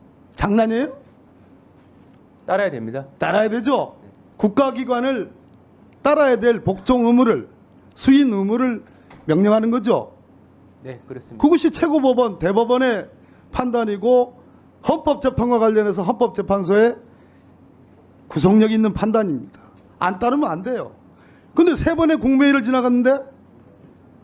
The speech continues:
Speaker 1: 또 청구인인 국회의장이 두 번씩이나 "마은영 임명해라" 라고 삼 부 요인 중에 한 분이 또 청구인이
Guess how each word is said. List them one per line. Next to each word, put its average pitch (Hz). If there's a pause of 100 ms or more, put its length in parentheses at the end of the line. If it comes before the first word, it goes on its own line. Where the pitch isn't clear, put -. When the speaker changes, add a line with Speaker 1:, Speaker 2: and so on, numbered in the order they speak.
(400)
Speaker 1:
또 302
청구인인 320
국회의장이 277
두 254
번씩이나 262 (1120)
"마은영 247
임명해라" 247 (1040)
라고 285 (920)
삼 330
부 302
요인 240
중에 233
한 233
분이 254 (280)
또 254
청구인이 302